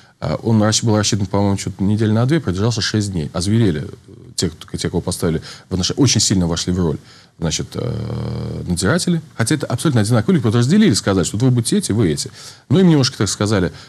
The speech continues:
э, настройку дали такую, то есть вас отобрали по особым качествам, вот вы подходите на, на, им внушили, что вы подходите, да, под, э, больше на роль именно надзирателя. И, соответственно, то там на шестой день там,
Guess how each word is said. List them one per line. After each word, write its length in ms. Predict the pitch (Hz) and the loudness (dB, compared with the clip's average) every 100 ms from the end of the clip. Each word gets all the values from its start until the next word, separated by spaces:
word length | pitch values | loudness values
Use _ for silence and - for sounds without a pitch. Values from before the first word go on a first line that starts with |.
| - | -10
э, 100 | 85 | -2
настройку 440 | 92 95 - 185 135 | 0 0 2 2 2
дали 180 | 120 104 | 0 0
такую, 420 | 101 95 95 80 | -2 -2 0 0
то 100 | 78 | -2
есть 120 | 76 | -4
вас 160 | 101 98 | -2 -2
отобрали 320 | 98 - 110 | -2 0 0
по 140 | 104 104 | 0 -2
особым 260 | - 104 | 0 0
качествам, 380 | 117 180 - 85 | 0 -2 -2 -2
вот 60 | - | -2
вы 40 | |
подходите 460 | - 80 120 110 87 | -2 -2 -2 -2 -4
на, 40 | 90 85 90 | -4 -4 -4
на, 60 | 87 | -2
им 120 | 104 | -2
внушили, 320 | 104 123 - - | 2 2 0 -4
что 140 | 92 | -4
вы 20 | |
подходите, 420 | - 117 80 - 80 | -4 -2 -4 -4 -10
да, 80 | - - - | -14 -18 -8
под, 180 | 95 - | -6 -4
э, 320 | 78 78 78 76 | -4 -4 -4 0
больше 300 | 120 135 82 | 0 0 0
на 80 | 85 | 0
роль 180 | 120 107 | 2 2
именно 180 | 107 | 0
надзирателя. 540 | 104 98 107 76 - 98 | 0 -2 -2 -4 -6 -8
И, 40 | |
соответственно, 440 | 107 139 165 - 95 - - - | -6 -2 -4 -4 -8 -14 -12 -4
то 80 | |
там 160 | 117 123 | 0 2
на 80 | 131 | 2
шестой 240 | - 156 | 2 2
день 180 | 143 170 | 4 2
там, 280 | 98 82 | 2 -2